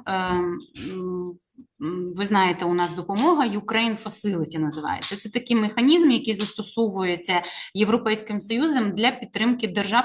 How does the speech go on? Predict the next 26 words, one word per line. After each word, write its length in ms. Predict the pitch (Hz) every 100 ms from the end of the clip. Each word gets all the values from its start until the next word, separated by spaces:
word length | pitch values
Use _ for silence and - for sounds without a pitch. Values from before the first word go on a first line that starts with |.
| -
Європейського 760 | 214 269 285 208 156 - 160
Союзу. 420 | 151 165 156 139 - - - -
Але 180 | 202 226
зважаючи 540 | 233 254 269 247 - 233
на 120 | 220
те, 200 | 220 214
що 240 | - 208
Україна 760 | 202 202 208 202 196 185 175 175 - - -
є 380 | 180 185 165 - -
зараз, 640 | 165 170 170 165 - - -
е, 300 | 170 160 160
кандидатом 680 | 196 180 160 151 147 147 196
в 60 | 202
члени, 260 | 277 277
і 40 | 220
ми 120 | 196
почали 500 | 202 - 190 185 180 180
Association 800 | 165 170 165 170 165 175 170 160
Agreement 580 | 170 165 165 247 294 -
в-, 180 | 214
в-, 500 | 240 208 220 233 226 214
в-, 140 | 226 -
в-, 440 | 208 202 208 208 202
втілювати 500 | - 233 226 226 226
в 60 |
життя, 420 | 208 214 220 214